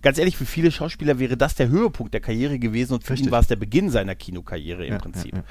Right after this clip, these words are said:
Speaker 1: Ne, und das muss man halt auch mal so sehen. Und gerade in dieser Tagen, wir können ja sagen, jetzt zu dem Zeitpunkt, wo wir es aufnehmen,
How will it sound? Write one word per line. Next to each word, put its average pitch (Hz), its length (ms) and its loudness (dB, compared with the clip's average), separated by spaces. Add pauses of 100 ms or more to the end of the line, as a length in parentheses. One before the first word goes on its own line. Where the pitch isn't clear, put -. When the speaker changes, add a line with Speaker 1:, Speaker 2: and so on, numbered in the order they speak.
(260)
Speaker 1:
Ne, 113 100 0
und 110 100 0
das 107 100 4
muss 127 140 2
man 117 120 2
halt 104 160 0
auch 175 140 0
mal 113 160 0
so 98 100 -6
sehen. 104 180 -6
Und 113 100 -6
gerade 135 260 4
in 123 60 2
dieser 113 240 2
Tagen, 127 340 0 (280)
wir 101 80 -4
können 139 180 4
ja 127 100 10
sagen, 123 260 4
jetzt 131 180 -2
zu 123 60 -12
dem 117 120 -4
Zeitpunkt, 127 360 -2
wo 110 100 -4
wir 117 80 2
es - 80 -4
aufnehmen, 135 400 0